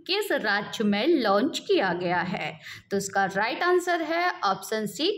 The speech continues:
कर्नाटक राज्य में इसे लॉन्च किया गया है। फ्रेंड्स, याद रखिएगा,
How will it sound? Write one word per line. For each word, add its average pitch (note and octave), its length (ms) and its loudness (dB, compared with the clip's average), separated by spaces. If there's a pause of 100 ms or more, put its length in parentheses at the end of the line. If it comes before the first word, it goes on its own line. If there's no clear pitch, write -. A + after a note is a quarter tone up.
कर्नाटक F#3+ 600 -2
राज्य A#3+ 400 0
में F4+ 160 2
इसे C#4+ 460 -2
लॉन्च A3 460 2
किया F#3+ 260 0
गया F#3 260 0
है। F3+ 240 -2 (260)
फ्रेंड्स, B3+ 320 -4
याद C4 240 0
रखिएगा, F4 500 0